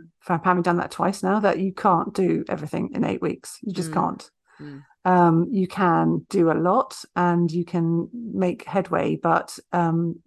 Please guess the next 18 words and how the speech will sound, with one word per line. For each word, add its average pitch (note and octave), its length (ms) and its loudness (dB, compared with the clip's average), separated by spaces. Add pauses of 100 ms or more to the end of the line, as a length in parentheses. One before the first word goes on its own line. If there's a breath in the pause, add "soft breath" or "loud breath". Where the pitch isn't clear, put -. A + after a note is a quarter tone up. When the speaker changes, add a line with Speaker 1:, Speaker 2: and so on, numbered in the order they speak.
Speaker 1:
life F#3 380 2
being F3 200 2
what D#3 180 -2
it E3+ 140 -6
is, F#3 320 -8 (360)
a - 100 -4
lot F3 180 0
of D#3 60 -16
students E3 360 -6
just D#3+ 160 -14
could, - 260 -10
couldn't. E3+ 240 -6
There F3+ 80 -6
was F3 100 -6
very G#3 180 2
few F3+ 360 -2
that - 160 -8
did E3 220 -4